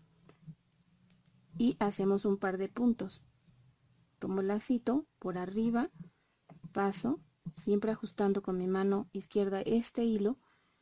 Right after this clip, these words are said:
para que el punto quede apretado. Aquí en esta parte donde está,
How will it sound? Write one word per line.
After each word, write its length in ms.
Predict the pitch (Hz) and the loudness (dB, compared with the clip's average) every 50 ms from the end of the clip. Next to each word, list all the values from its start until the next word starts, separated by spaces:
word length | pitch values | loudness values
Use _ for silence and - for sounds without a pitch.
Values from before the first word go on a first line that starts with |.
| _ _ - | _ _ 0
para 180 | - 208 220 | 2 2 2
que 100 | 208 - | 2 0
el 60 | 202 - | -2 0
punto 280 | - 190 185 - 202 | 0 -2 0 0 -2
quede 280 | - 190 180 180 - - - | -2 -2 -4 -4 -4 -6 -8
apretado. 680 | 185 165 - 190 202 185 - - 233 240 226 202 196 _ _ _ _ - - - - - _ _ _ _ _ _ | -10 -6 -4 -4 -4 -4 0 0 2 2 2 0 -4 _ _ _ _ -20 -20 -20 -20 -20 _ _ _ _ _ _
Aquí 280 | - 214 202 180 254 262 | 0 0 2 6 8 10
en 80 | 277 285 | 12 10
esta 220 | 302 285 - 196 | 10 8 6 2
parte 480 | - - 196 190 - - 202 208 - - | 2 2 2 2 2 2 2 2 2 0
donde 240 | - 185 180 175 175 | -2 -2 -2 -2 -2
está, 460 | 175 165 - - 190 185 185 185 - | -4 -8 -6 -4 -2 -2 -2 -4 -8